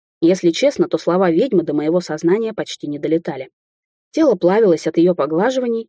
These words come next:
но я хотел гораздо большего. «Кто из вас мне её покажет?»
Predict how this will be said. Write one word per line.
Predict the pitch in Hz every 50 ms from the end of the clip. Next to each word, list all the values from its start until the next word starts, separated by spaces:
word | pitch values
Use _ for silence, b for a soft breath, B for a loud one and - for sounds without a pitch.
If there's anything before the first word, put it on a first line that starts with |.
| _ _ -
но | 220 233 269
я | 254 226 214
хотел | 202 - 175 - - 180 202
гораздо | 202 165 147 147 156 - - -
большего. | 160 165 170 156 143 - - 143 135 117 - _ _ _ _ _ _ _ _ _ _ _ _ _
«Кто | _ - - 294 320
из | 247 190 175
вас | 160 151 143 - -
мне | 160 156 151 147 151
её | 151 160 -
покажет?» | - 151 - - 151 151 156 - - - _